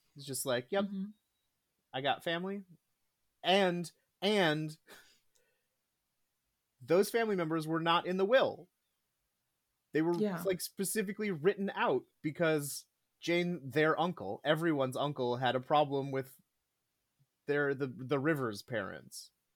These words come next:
Speaker 1: And it's
Speaker 2: Mm-hmm.
Speaker 1: like, "Nah, fuck them. Just Jane." And it's like,
Speaker 2: Who
Speaker 1: so
Speaker 2: he's
Speaker 1: yeah,
Speaker 2: never
Speaker 1: she's just
Speaker 2: met.
Speaker 1: Right.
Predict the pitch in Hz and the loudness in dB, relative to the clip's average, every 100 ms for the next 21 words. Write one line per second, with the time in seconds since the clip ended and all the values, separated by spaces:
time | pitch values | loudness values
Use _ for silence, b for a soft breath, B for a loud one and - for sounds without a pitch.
0 | _ _ _ 127 127 - 127 - 143 110 | _ _ _ -2 -2 0 0 0 -2 -2
1 | - 156 - 123 95 95 98 _ _ _ | 2 2 2 -4 -6 -6 -14 _ _ _
2 | _ _ _ 120 147 139 120 135 107 95 | _ _ _ -2 -2 -2 -2 -2 -2 -6
3 | 104 _ _ _ _ _ _ _ - 151 | -14 _ _ _ _ _ _ _ -10 -10
4 | 147 170 170 - _ _ _ _ _ _ | -4 -4 -4 -8 _ _ _ _ _ _
5 | _ 190 427 466 - 147 208 226 - _ | _ 0 4 2 0 -4 -8 -8 -12 _
6 | _ 220 185 - - _ _ _ _ _ | _ -14 -10 -10 -14 _ _ _ _ _
7 | _ _ _ 269 185 98 | _ _ _ 2 2 0